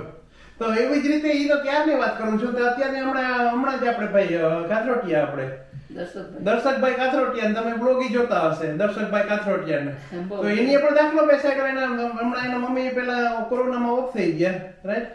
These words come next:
Speaker 1: ને બાપા બિચારા હજી તો બાપા કે એવું નતું, પણ બાપા મિસ કરતા હતા. ને
Speaker 2: હમ.
Speaker 1: હકીકત છે, મિસ તો કરે જ ને,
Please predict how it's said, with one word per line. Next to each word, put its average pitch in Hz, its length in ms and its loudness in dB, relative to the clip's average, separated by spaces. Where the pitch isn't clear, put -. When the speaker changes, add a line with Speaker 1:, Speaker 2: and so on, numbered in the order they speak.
Speaker 1:
ને 226 440 0
બાપા 233 280 0
બિચારા 247 460 2
હજી 240 200 0
તો 240 300 0
બાપા 240 260 -2
કે 240 140 -2
એવું 254 220 0
નતું, 208 440 -2
પણ 208 240 0
બાપા 233 420 0
મિસ 285 200 0
કરતા 170 280 0
હતા. 139 260 -2
ને 202 120 -2
Speaker 2:
હમ. 233 60 4
Speaker 1:
હકીકત 302 340 0
છે, 208 140 -2
મિસ 233 240 0
તો 262 80 2
કરે 262 280 0
જ 240 80 -4
ને, 185 380 0